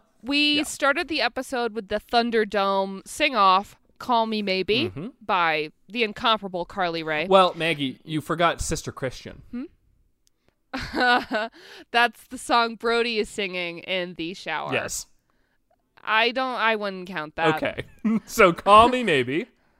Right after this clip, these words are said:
Speaker 1: Uh, then it's Americano slash, uh, Dance Again,
Speaker 2: Mm-hmm.
Speaker 1: right?
Speaker 2: Yep.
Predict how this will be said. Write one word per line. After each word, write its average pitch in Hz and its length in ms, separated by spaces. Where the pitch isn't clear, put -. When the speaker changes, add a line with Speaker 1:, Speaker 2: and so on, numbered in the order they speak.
Speaker 1:
Uh, 233 300
then 262 340
it's 240 300
Americano 247 1040
slash, 226 640
uh, 185 400
Dance 240 360
Again, 170 480
Speaker 2:
Mm-hmm. 175 120
Speaker 1:
right? 208 220
Speaker 2:
Yep. - 180